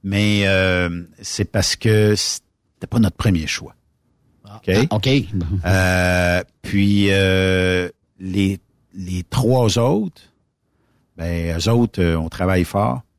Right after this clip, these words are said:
Speaker 1: mais naturellement
Speaker 3: Même
Speaker 1: que
Speaker 3: si t'es as mis d'avance, même toi, t'es,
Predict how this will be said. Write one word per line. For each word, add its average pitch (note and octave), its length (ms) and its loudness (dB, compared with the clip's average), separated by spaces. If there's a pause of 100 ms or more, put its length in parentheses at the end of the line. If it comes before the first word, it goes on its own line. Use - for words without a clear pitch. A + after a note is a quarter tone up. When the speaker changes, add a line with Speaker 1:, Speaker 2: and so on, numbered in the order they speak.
(120)
Speaker 1:
mais F#2+ 160 2
naturellement G#2 520 0
Speaker 3:
Même F3+ 140 4
Speaker 1:
que F3+ 60 2
Speaker 3:
si - 80 0
t'es E3+ 180 2
as D#3+ 60 2
mis F#3 180 2
d'avance, D#3 420 2
même C3+ 160 2
toi, G3 120 2
t'es, E3 120 2